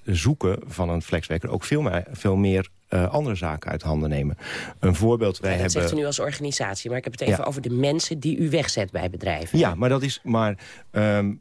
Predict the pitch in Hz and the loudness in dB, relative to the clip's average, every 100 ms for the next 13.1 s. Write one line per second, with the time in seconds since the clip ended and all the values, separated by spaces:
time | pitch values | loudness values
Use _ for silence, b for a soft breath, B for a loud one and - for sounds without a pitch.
0 | - - - - - - 151 107 113 131 | -12 -20 -20 -20 -20 -16 -4 0 0 0
1 | 120 135 139 - - 110 113 110 - - | 2 0 -2 -10 -4 2 2 2 -4 -20
2 | - - - _ - 113 92 87 131 - | -20 -20 -20 _ 0 2 2 2 0 -2
3 | 104 123 110 107 107 98 120 135 135 120 | -4 0 2 2 0 -2 0 0 -2 -4
4 | 123 113 120 - - - 90 85 - - | -2 0 -2 -6 -6 -2 0 -2 -2 -2
5 | 143 95 90 85 87 110 110 - 87 80 | 0 0 0 0 0 2 0 -4 -6 -6
6 | - - 90 - - 98 110 82 85 82 | -6 -2 -2 -2 2 2 2 0 -6 -4
7 | 107 - 120 120 165 B B B - 95 | -6 -4 -2 -2 -6 B B B 0 2
8 | 95 92 87 107 135 110 95 80 80 - | 2 2 2 2 2 0 -2 -4 -2 0
9 | 123 113 90 78 90 - 90 90 92 101 | 2 0 -2 -2 -4 -2 -4 -2 0 0
10 | 117 120 120 - B B B B B B | -2 -4 -4 -4 B B B B B B
11 | - 107 107 98 - 87 92 92 - 117 | 2 4 4 2 -2 -8 -6 -4 0 2
12 | 113 117 117 - 95 87 113 117 110 104 | 2 0 -4 -4 -6 0 2 4 2 0
13 | 101 | -4